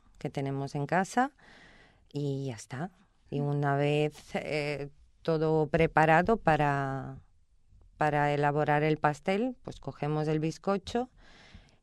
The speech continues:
Speaker 1: y extendamos la crema sobre, sobre el bizcocho. Luego, eh, cogemos las, eh, galletas y las colocamos, ah,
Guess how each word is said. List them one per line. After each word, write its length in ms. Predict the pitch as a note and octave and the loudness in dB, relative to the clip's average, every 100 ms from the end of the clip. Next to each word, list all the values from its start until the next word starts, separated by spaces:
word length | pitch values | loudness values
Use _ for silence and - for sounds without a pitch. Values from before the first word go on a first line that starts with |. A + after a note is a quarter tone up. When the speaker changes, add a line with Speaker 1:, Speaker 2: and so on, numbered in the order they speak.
| _ - | _ -4
Speaker 1:
y 760 | E3 D3 C#3+ C#3 C3+ C3+ C3 | 0 2 2 0 0 -2 -4
extendamos 680 | - D3 - C#3+ C3+ C#3 C#3+ | -6 -6 -2 -2 0 0 0
la 140 | D3 C#3+ | 2 0
crema 400 | D3+ D3 D3 D3 | 0 0 0 -2
sobre, 920 | D3 D3 C#3+ C#3 C3+ B2+ B2+ - C3+ - _ | -4 -4 -2 -2 -4 -6 -8 -12 -16 -20 _
sobre 320 | - D3 C#3 | -6 -4 -2
el 100 | B2+ | -4
bizcocho. 540 | B2 - - - - - - _ _ - _ - _ _ - | -6 -8 -8 -8 -6 -10 -12 _ _ -20 _ -20 _ _ 2
Luego, 580 | E3 E3+ E3 F#3+ G3+ - | 6 6 6 4 2 -2
eh, 320 | - E3 D3+ C#3+ | -2 0 0 -2
cogemos 560 | D3+ - D3 D3+ D3+ D#3+ | -6 -4 -2 0 0 0
las, 720 | D3+ D3 C#3+ C#3 - - - | 0 0 -2 -4 -8 -14 -6
eh, 380 | D3 C#3 C#3 C#3 | -4 -4 -4 -4
galletas 720 | D3 D#3 D#3+ D#3+ - A#3 - - - | -2 2 0 0 -2 -4 -8 -16 -10
y 140 | D3 | -6
las 160 | C#3 C3 | -6 -6
colocamos, 960 | - D3 C#3+ C#3+ C#3+ C#3+ E3+ - - - - - _ _ _ | -6 -4 -4 -6 -6 -6 -8 -12 -18 -20 -20 -20 _ _ _
ah, 480 | C#3+ C3+ C3 - - | -8 -8 -8 -10 -14